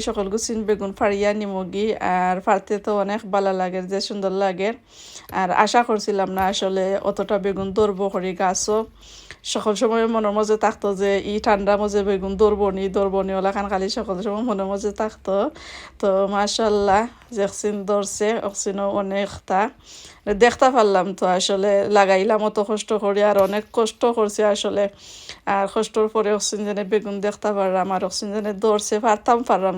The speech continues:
যেন, অনেক অনেক ভালো লাগে। মাশাআল্লাহ। আর ই বেগুন গুছিন ওই আমার আরেক জাত বেগুন আর কি, এগুলো আমার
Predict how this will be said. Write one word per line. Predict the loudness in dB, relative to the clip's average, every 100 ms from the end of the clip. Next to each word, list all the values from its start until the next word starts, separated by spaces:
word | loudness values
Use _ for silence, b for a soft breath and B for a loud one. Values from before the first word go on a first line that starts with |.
| -4
যেন, | -6 -4 -2
অনেক | 0 -2 -4
অনেক | -6 -6 -2
ভালো | 0 0 -2
লাগে। | -2 -2 -2 -6 _ _ _ _ _ _ _ _ _ _ B B B B -6
মাশাআল্লাহ। | -4 -2 0 2 4 2 0 B B B -2 2
আর | 2 0
ই | 0 4
বেগুন | 4 2 0
গুছিন | 2 2 0
ওই | 2 2
আমার | 4 2
আরেক | 2 -2
জাত | -4 -2 -2
বেগুন | -2 -2 -4
আর | -4
কি, | -4 -4 -2
এগুলো | -4 -2 -2
আমার | -2